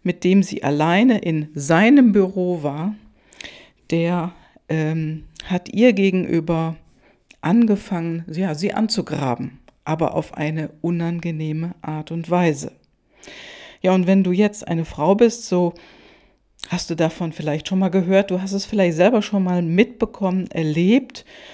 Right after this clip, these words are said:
ja, und, äh, dich macht jemand an und du wusstest nicht, wie du in dem Moment darauf reagieren kannst,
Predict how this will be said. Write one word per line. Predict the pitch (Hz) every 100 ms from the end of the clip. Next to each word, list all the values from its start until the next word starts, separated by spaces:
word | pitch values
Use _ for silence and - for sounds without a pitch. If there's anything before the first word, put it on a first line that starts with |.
| -
ja, | - 180 143 -
und, | 175 180 175 -
äh, | 170 170 165
dich | 160 156 214
macht | 277 262 -
jemand | 220 202 190
an | - 160 202 190 -
und | 156 147
du | 196 196
wusstest | 180 190 - 175 - - 165
nicht, | 185 302 330 - -
wie | 190 190
du | 165 175 208
in | - 156 143
dem | 190 208
Moment | 208 202 147 147 147 - _ _ _ _ _ -
darauf | 151 156 151 160 - - -
reagieren | 175 196 156 170 160
kannst, | 139 143 123 -